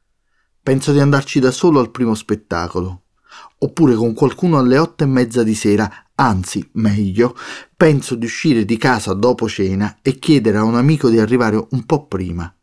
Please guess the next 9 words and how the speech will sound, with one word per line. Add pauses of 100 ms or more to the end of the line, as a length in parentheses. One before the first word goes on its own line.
e
passeggiare
intorno
all'isolato (340)
e
poi
entrare
all'ultimo
spettacolo.